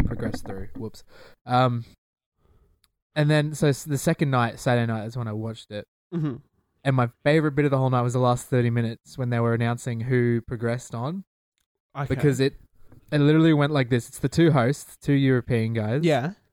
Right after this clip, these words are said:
Speaker 1: And they're like, and you can tell, like, they, they've had to b-, kill all this time. Like, it's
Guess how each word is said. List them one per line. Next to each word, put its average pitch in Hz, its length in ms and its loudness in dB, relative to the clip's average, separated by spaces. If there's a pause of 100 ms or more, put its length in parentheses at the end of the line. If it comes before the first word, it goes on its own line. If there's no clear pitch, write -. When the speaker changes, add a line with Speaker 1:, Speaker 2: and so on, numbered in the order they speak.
(200)
Speaker 1:
And 139 160 -2
they're 135 140 4
like, 131 280 2 (340)
and 147 100 -8
you 147 60 -4
can 151 120 -2
tell, 143 220 2
like, 117 180 -2
they, 131 240 0
they've 135 180 2
had 151 140 -2
to 143 60 0
b-, - 180 -8 (120)
kill 151 160 0
all 151 100 2
this 143 160 0
time. 120 220 0
Like, 117 140 -4 (180)
it's - 280 -20